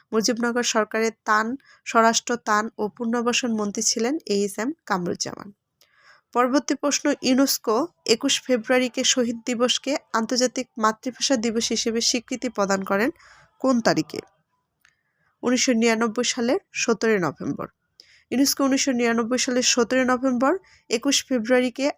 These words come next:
আন্তর্জাতিক মাতৃভাষা দিবস হিসেবে স্বীকৃতি দান করে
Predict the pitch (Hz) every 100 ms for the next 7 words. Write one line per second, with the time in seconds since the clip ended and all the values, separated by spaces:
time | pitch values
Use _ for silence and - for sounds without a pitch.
0 | - 214 240 233 240 247 233 214 214 -
1 | 247 262 - 240 220 220 233 240 - 226
2 | 233 214 - 196 190 170 180 - -